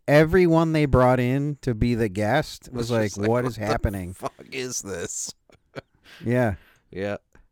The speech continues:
Speaker 1: And th-, it was, every single one was like, they didn't write anything for it.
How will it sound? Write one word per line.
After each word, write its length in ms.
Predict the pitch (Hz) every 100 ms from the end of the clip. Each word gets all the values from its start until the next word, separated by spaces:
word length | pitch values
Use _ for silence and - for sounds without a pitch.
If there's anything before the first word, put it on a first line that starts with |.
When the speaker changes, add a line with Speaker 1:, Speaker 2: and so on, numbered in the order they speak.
| _
Speaker 1:
And 180 | 110 101 -
th-, 140 | 107 -
it 180 | 120 113
was, 400 | 131 117 - - _ _ _ _
every 380 | 123 143 147 151
single 480 | - 165 151 143 127
one 360 | 127 127 107 104
was 220 | 110 110
like, 340 | 104 101 _ - - _ _ _ _ _
they 220 | 101 110 107
didn't 400 | 120 123 123 95
write 420 | 107 110 101 - _ _ _ _ _ _
anything 580 | - 107 107 - 87 82
for 300 | 85 90 85
it. 120 | 85